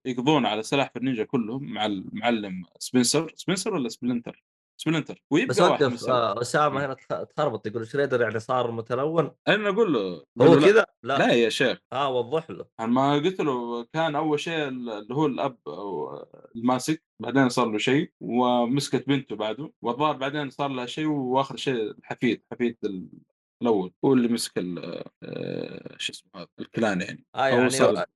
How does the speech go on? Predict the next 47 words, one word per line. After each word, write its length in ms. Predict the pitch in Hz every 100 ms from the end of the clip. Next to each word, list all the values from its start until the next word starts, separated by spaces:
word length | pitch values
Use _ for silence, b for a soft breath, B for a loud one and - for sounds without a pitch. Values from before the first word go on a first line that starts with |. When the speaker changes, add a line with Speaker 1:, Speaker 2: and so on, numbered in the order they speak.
| -
Speaker 2:
يعني 220 | 123 127
مجرد 360 | 135 175 156 120
استبدلوه 600 | - 131 135 156 135 123
ببنت، 320 | 135 113 104
مو 200 | 113 120
إنه 160 | 117 107
تلون 540 | 113 101 101 92 85
أو 140 | 78 -
حاجة. 160 | 78 320
Speaker 1:
لا، 200 | 403 302
لا، 220 | 190 120
لا، 180 | 170 131
مو 80 |
استبدلوه 360 | 139 143 127 135
ببنت. 300 | 113 127 90 -
هو 300 | 147 180 151
أصلًا 220 | 143 147
الظاهر 220 | 139 151
حتى 200 | 131 - -
كان 120 | 135
موجود 360 | 120 113 131 98
نوعًا 240 | 101 98
ما، 180 | 123 135
بس 240 | 120 - -
بنته 480 | 113 113 147 147 131
اللي 240 | 110 113 - -
كان. 100 | 92 -
Speaker 2:
المهم، 340 | 123 110 90 82
طب 120 | 80 95
حلو، 220 | 110 85 -
حلو. 220 | 87 - -
Speaker 1:
فإيش 720 | 160 175 175 170 180 214 214
ق-، 220 | 202 -
زي 180 | 180 208
ما 60 | 185
قلت 280 | 185 185
إنه 160 | 156 139
الكلان 380 | 139 170 160 127
هذا 240 | 127 135
قدروا 400 | 135 139 123 110
يقضون 520 | 107 107 - 123 131
على 200 | 101 98
سلاحف 320 | 92 127 117 117
النينجا 240 | 123 104
كلهم 500 | - 156 120 139 143
مع 120 | 101
ال-، 260 | 101 92